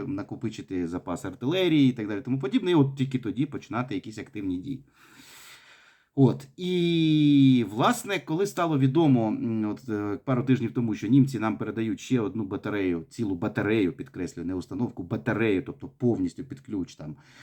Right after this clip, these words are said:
шість-сім, е, пуску-, пробачте, пускових, Р Л С,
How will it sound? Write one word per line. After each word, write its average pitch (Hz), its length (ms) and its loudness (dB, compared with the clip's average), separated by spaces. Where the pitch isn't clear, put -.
шість-сім, 110 580 0
е, 95 240 -2
пуску-, 104 360 -10
пробачте, - 360 -8
пускових, 135 600 2
Р 110 120 -4
Л 127 140 4
С, 147 300 2